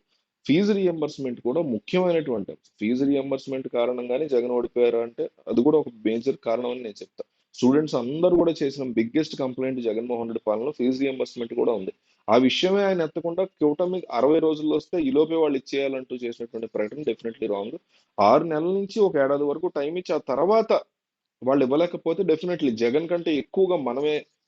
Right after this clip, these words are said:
దాన్ని డిమాండ్ చేయాల్సి ఉంటుంది. As a media మీరు, as a సామాన్యులు మీరు, నేను కూడా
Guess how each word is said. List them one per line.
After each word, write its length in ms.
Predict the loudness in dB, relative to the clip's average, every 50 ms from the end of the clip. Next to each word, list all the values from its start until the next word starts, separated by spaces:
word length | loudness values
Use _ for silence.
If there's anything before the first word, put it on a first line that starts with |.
| _ -2
దాన్ని 240 | 2 2 2 2 2
డిమాండ్ 320 | 0 0 2 0 0 0 0
చేయాల్సి 260 | 0 0 0 -2 -8
ఉంటుంది. 240 | -10 -10 -6 -4 -2
As 160 | -2 -2 0 0
a 80 | -2 -2
media 280 | -2 -4 0 0 0 0
మీరు, 280 | 0 -2 -2 -2 -2 -2 -4 _ -6 -4
as 140 | -2 0
a 80 | 0 -2 -2
సామాన్యులు 520 | -4 -4 -2 -2 -2 0 0 0 -2 -2
మీరు, 200 | -2 -2 -2 -2 -2
నేను 260 | -2 -2 -2 -2 -2 -2
కూడా 200 | -2 -2 -2